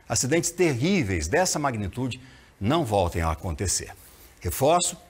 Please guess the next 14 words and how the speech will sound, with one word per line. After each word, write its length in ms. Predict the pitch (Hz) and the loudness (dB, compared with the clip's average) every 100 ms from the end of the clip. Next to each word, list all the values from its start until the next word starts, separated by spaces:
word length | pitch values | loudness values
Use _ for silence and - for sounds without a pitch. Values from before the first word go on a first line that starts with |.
| - | -8
que 60 | |
esse 140 | 104 - | -4 -2
material 480 | 110 - 98 113 113 | -2 0 2 2 2
exclusivo 640 | - 117 87 135 165 - - - | 0 -2 0 2 0 -2 -20 -6
você 160 | - | -2
acompanha 720 | 139 131 107 - 110 131 123 110 - | -2 0 -2 -2 -2 -2 -4 -8 -10
ainda 560 | - 107 147 160 139 120 - - | -2 2 4 4 2 0 -10 -2
nas 720 | 107 117 113 113 110 104 92 | 2 4 4 4 4 2 2
outras 320 | 165 170 135 | 2 2 -2
edições 460 | 113 95 131 123 101 | -4 -2 -2 -2 -2
aqui 220 | 90 147 | -2 -4
dos 160 | 117 92 | -2 -2
nossos 320 | 110 101 98 | -2 -2 -4
programas 580 | 95 87 90 156 170 | -4 -2 0 2 0